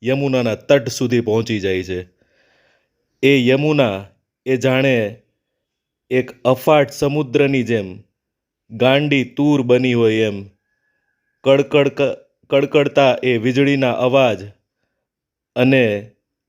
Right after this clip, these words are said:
અનરાધાર તોફાની વરસાદ, વરસાદ અને વાવાઝોડાની સાથે એ યમુનાના એ મોજાઓનો અવાજ જાણે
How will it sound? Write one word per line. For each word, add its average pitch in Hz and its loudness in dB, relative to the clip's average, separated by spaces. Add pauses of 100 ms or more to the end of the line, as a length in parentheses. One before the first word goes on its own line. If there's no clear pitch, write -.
(340)
અનરાધાર 139 0
તોફાની 131 -2
વરસાદ, 120 0 (420)
વરસાદ 127 0
અને 123 -2
વાવાઝોડાની 120 0
સાથે 113 -4 (580)
એ 117 0
યમુનાના 135 0 (840)
એ 123 2 (680)
મોજાઓનો 131 2
અવાજ 120 0 (600)
જાણે 123 0